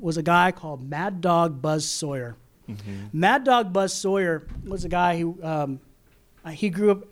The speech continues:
Speaker 1: okay, he wrestled in Portland under the name Buzzsaw Sawyer, and then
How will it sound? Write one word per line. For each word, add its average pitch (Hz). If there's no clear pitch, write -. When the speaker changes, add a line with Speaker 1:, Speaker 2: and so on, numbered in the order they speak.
Speaker 1:
okay, 180
he 180
wrestled 208
in 165
Portland 220
under 180
the 180
name 160
Buzzsaw 190
Sawyer, 190
and 165
then 170